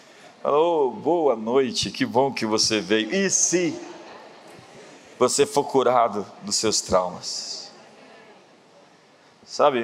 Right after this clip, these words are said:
eu tenho dito que medo e preocupação são como espantalhos. Um espantalho não pode fazer mal. Ele está ali no meio do milharal. E os pássaros não sabem disso.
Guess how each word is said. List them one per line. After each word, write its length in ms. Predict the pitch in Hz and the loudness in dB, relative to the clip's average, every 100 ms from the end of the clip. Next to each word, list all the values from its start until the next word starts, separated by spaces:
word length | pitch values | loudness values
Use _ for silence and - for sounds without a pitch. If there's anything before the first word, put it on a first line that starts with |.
| - | 0
eu 80 | 127 | -2
tenho 220 | 156 143 | -2 -2
dito 260 | 127 156 | -2 -4
que 140 | - 143 | -2 -2
medo 480 | 135 165 160 117 - - - _ _ - | 2 0 0 -4 -8 -18 -20 _ _ -14
e 60 | |
preocupação 720 | 110 131 131 110 131 117 139 139 | -2 0 0 2 2 2 -2 -2
são 180 | 135 | -4
como 220 | 131 131 131 | -4 -6 -6
espantalhos. 760 | - 127 120 139 151 127 - - - _ _ _ | -4 -4 0 0 0 -2 -12 -20 -20 _ _ _
Um 80 | 120 | -2
espantalho 680 | 127 147 131 143 151 151 110 | 0 2 2 4 2 2 -4
não 180 | 98 151 | -4 -4
pode 320 | - 135 160 | 2 2 4
fazer 300 | 143 110 113 | 0 2 2
mal. 420 | 98 104 101 - - - - | 4 4 2 -4 -20 -20 -12
Ele 100 | 110 | -10
está 200 | 107 139 | 0 0
ali 240 | 135 147 | 0 -4
no 80 | 120 | -6
meio 240 | 117 123 143 | -2 -2 -2
do 80 | |
milharal. 640 | 139 143 131 127 120 - - | -2 2 2 2 -2 -6 -6
E 100 | - | 0
os 140 | 135 - | 0 2
pássaros 640 | 156 175 180 175 151 - | 2 2 2 0 0 -4
não 180 | 131 208 | -6 -4
sabem 380 | - 160 160 156 | 0 2 2 -2
disso. 520 | 139 135 - - | -8 -8 -6 -8